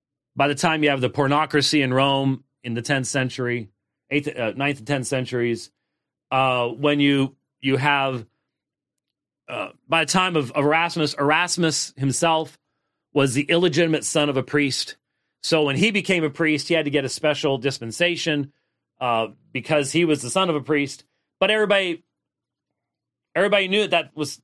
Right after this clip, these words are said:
that was normative by then. And so you had the theology that said celibacy is the ideal, but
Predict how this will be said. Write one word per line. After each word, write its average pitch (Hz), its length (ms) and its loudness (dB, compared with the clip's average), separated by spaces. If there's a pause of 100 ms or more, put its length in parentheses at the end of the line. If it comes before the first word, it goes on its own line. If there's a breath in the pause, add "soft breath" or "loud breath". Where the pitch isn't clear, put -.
(160)
that 175 120 0
was 180 200 -4 (300)
normative 202 500 2
by 113 180 2
then. - 260 -10 (1080)
And 165 160 0
so 208 120 2
you 175 140 2
had 202 240 2
the 160 80 2
theology 196 760 2
that 151 140 -6
said 160 260 0
celibacy 175 640 0
is 135 140 -2
the 139 100 -2
ideal, 139 440 0
but 120 200 -2